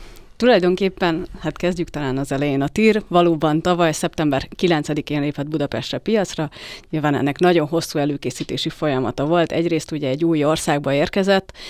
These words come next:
fel kellett építeni a, az országnak a, a humán erőforrását, és, ö, hát alapvetően a tirnél elmondható az, hogy nekünk nagyon fontos az, hogy a városokkal szoros kapcsolatban, ö, legyünk.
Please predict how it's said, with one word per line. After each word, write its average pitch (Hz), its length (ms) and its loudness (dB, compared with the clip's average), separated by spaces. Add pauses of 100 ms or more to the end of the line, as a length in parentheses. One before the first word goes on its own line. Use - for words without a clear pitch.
(180)
fel 185 220 4
kellett 151 320 0
építeni 202 640 4
a, 196 160 4 (360)
az 160 160 -2
országnak 151 580 -2
a, 147 200 -2 (1040)
a 135 320 -2 (300)
humán 208 260 6
erőforrását, 202 1000 4 (400)
és, 151 500 0
ö, 151 340 0 (100)
hát 190 180 0
alapvetően 180 480 4
a 147 80 0
tirnél 175 380 2
elmondható 156 580 0
az, 151 180 0
hogy 160 120 -2
nekünk 156 300 2
nagyon 208 240 4
fontos 170 460 0
az, 147 240 -2
hogy 151 240 -4
a 131 300 0
városokkal 165 560 0
szoros 156 280 0
kapcsolatban, 147 800 -2 (320)
ö, 156 60 -8 (180)
legyünk. 180 520 0